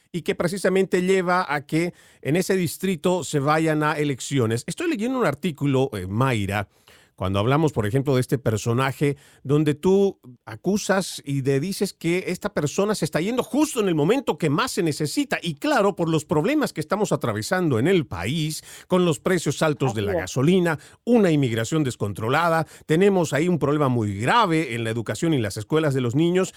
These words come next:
Speaker 1: Por supuesto que existe una preocupación y cuando se va una persona que está en este cargo, pues, por supuesto que hay que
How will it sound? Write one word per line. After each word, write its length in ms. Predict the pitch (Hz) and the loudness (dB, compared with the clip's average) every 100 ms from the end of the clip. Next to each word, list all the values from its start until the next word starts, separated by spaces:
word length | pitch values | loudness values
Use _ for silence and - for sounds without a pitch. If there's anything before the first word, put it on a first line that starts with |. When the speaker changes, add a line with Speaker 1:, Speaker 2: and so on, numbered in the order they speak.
| - - | -10 -2
Speaker 1:
Por 140 | 170 | -2
supuesto 420 | 160 - 247 254 | -2 -2 -2 -2
que 80 | 185 | -4
existe 260 | 147 208 202 | -4 -2 -2
una 160 | 180 | -2
preocupación 680 | 147 127 120 - - 180 196 | -2 -4 -4 -6 -2 0 0
y 120 | 135 | -2
cuando 280 | - 143 135 | -2 0 0
se 180 | - - | -2 -2
va 200 | 147 220 | 0 2
una 160 | 208 180 | 2 0
persona 480 | 143 135 202 151 123 | -2 0 0 0 -2
que 80 | |
está 220 | 117 - 190 | -4 -2 0
en 60 | |
este 220 | 190 240 | 0 -2
cargo, 300 | 208 202 185 | -2 -2 -2
pues, 180 | 185 185 - - | -4 -4 -6 -6
por 160 | 240 | -4
supuesto 500 | 208 202 247 - 202 | -4 -2 -2 0 -2
que 140 | - 156 | 0 -2
hay 140 | 165 | -2
que 240 | 151 185 | -2 -4